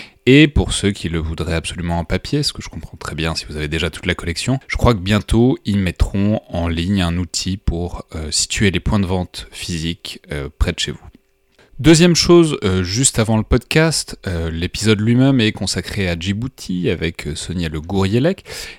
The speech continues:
et comme vous allez pouvoir l'entendre, il est évidemment enregistré par téléphone, ce qui fait que à un ou deux moments on l'entend moins bien. Alors j'ai réécouté, on comprend quand même tout à fait,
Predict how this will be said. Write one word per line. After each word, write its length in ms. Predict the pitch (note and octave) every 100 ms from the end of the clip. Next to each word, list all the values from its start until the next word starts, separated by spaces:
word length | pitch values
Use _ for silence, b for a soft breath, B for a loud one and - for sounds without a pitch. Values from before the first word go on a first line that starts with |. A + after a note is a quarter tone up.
| -
et 140 | B2
comme 240 | A2+ G2
vous 260 | F2+ F#2+ F2+
allez 140 | F2
pouvoir 260 | E2+ E2+ D2+
l'entendre, 380 | D2+ - G#2+ F#2
il 120 | F2
est 80 | F2
évidemment 380 | F2 F2 F2+ E2+
enregistré 440 | E2+ D#2+ - F#2+
par 200 | - -
téléphone, 640 | - B2+ C3 - D#3+ E3 D3+ B B B B
ce 100 | -
qui 120 | - A2+
fait 260 | - C#3
que 420 | C#3+ - A#2+ C3
à 60 | A2+
un 220 | G2 G#2
ou 80 | G#2
deux 120 | A2
moments 480 | G#2 G2+ G2+ G#2 G2+ -
on 80 | F2
l'entend 380 | E2 E2 - F2
moins 400 | E2+ E2+ F2 A2
bien. 580 | G#2 A2+ C3+ C#3+ C#3 B2
Alors 320 | - D2 D#2+
j'ai 160 | D#2+ D#2
réécouté, 400 | D#2+ D#2+ - F2+
on 260 | D2+ D2 D#2
comprend 340 | - - E2
quand 160 | - D#2
même 120 | D#2+
tout 280 | - - F#2+
à 40 |
fait, 260 | - D3